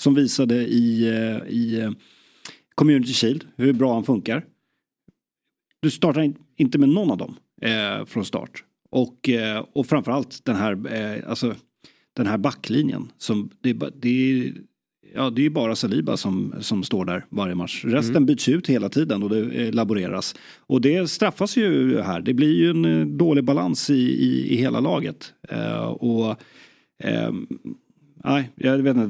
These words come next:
Speaker 1: Där får lite Arteta ta, ta på sig faktiskt. Jag, jag har lite för-, svårt att, eh, förstå, eh, varför man inte startar med Nketiah eller Havertz som, som nia. Och, eh, det här dribblandet. Jag menar, Gabriel, det har ju varit då rykten om att han är sur för att han har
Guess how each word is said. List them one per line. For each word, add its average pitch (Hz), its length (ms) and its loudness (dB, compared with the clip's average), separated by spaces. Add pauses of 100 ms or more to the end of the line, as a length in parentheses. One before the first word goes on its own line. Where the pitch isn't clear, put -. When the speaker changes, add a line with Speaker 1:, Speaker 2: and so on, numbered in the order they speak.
Speaker 1:
Där 131 60 2
får 147 200 4
lite 135 260 2
Arteta 117 400 0
ta, 110 280 -2
ta 107 200 0
på 131 220 2
sig 92 340 -4
faktiskt. 92 300 -4
Jag, 117 160 2
jag 127 140 2
har 127 80 0
lite 117 280 0
för-, - 340 -6
svårt 113 320 0
att, - 240 -6
eh, 104 180 -2
förstå, 101 460 -2 (180)
eh, 104 260 -4
varför 104 300 -2
man 101 120 0
inte 92 360 -2
startar 90 280 -4
med 92 120 -2
Nketiah - 380 -6
eller 98 340 -4
Havertz 92 520 -8
som, 92 340 -6
som 101 160 -4
nia. 92 360 -2
Och, - 380 -4
eh, 98 100 -2
det 90 100 -2
här 98 140 -2
dribblandet. 98 580 -2
Jag 113 120 2
menar, 117 200 2 (240)
Gabriel, 147 480 4
det 143 80 6
har 147 60 6
ju 151 60 4
varit 135 380 2
då 120 160 2
rykten 113 320 0
om 107 120 0
att 98 120 -6
han 110 240 0 (360)
är 107 120 -2
sur 156 320 4
för 123 120 -2
att - 80 -4
han 117 180 0
har 107 340 0